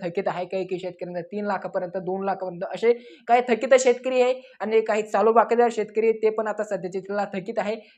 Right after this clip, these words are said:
तर कितव्या वर्षापासून कितव्या वर्षापर्यंत शेतकऱ्यांची कर्जमाफी जाहीर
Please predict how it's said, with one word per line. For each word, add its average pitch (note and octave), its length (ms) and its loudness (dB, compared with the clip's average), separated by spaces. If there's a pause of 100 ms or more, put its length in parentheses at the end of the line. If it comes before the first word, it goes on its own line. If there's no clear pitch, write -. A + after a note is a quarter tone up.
तर G#3+ 60 -4 (120)
कितव्या A#3 280 4
वर्षापासून B3 440 2
कितव्या A#3 360 0
वर्षापर्यंत A3 640 -2
शेतकऱ्यांची F#3+ 500 -6
कर्जमाफी F#3+ 560 -4 (140)
जाहीर F#3 320 0